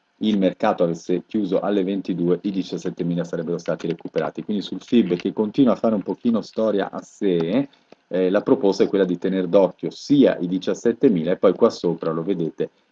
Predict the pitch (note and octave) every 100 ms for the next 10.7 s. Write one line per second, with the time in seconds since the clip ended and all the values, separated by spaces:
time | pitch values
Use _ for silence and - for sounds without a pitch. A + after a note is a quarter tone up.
0 | - - A#2 A2+ G2+ - F2+ F2 F2+ F#2
1 | G2+ A2 - E2 E2 E2 E2 F2 - F#2+
2 | F2 - F2+ - G2+ G2 F2 - G2+ F2
3 | F#2 F#2+ F2+ D#2 D#2 E2 G2+ F2+ E2+ E2
4 | E2 F2 - D2 - - E2+ D2 - D#2
5 | - _ _ - F#2+ F#2 F2+ E2+ E2 D#2
6 | C#2+ - D#2 - D#2 - _ F#2+ G2 F#2
7 | - F#2 E2 - D#2+ - - - F2+ E2+
8 | E2 D#2 D#2 D#2 D#2 D#2 - F#2 D#2+ -
9 | - D#2+ - D2 D2 - A#2 A2 G2 G#2+
10 | A2+ F#2+ G#2 - B2 F2+ -